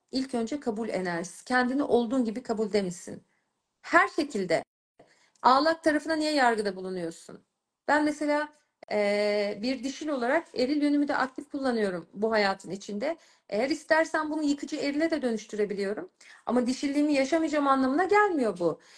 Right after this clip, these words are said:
Şimdi dişilimde kaldığım zaman bazen durup bir omuza yaslanma ihtiyacı da hissedebiliyorum.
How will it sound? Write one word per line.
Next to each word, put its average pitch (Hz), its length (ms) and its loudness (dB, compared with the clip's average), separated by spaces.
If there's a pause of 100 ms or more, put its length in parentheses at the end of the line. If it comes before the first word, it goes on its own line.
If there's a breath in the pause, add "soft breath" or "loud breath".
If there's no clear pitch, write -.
(120)
Şimdi 247 360 -2
dişilimde 320 580 0
kaldığım 294 480 4
zaman 320 360 0 (320 soft breath)
bazen 320 600 4
durup 311 280 -4
bir 294 80 0
omuza 302 340 0
yaslanma 302 560 -2
ihtiyacı 294 560 -4
da 494 40 -2 (120)
hissedebiliyorum. 202 960 -2